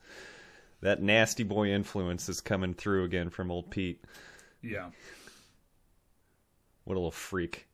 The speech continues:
Speaker 1: And then, of course,
Speaker 2: Uh,
Speaker 1: the worst
Speaker 2: very bad
Speaker 1: scene.
Speaker 2: taste, yeah.
Speaker 1: Yeah. Left a bad taste in my mouth, and he wasn't there to film
Speaker 2: Hey.
Speaker 1: it. Uh, <laughs> and then, of course, the worst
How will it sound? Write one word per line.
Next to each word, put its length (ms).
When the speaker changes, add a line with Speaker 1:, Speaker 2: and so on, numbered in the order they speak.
Speaker 1:
And 120
then, 140
of 100
course, 240
Speaker 2:
Uh, 80
Speaker 1:
the 60
worst 300
Speaker 2:
very 180
bad 360
Speaker 1:
scene. 80
Speaker 2:
taste, 340
yeah. 260
Speaker 1:
Yeah. 320
Left 240
a 40
bad 220
taste 400
in 80
my 140
mouth, 420
and 80
he 80
wasn't 300
there 100
to 80
film 240
Speaker 2:
Hey. 80
Speaker 1:
it. 100
Uh, 280
<laughs> 80
and 140
then, 140
of 100
course, 280
the 100
worst 580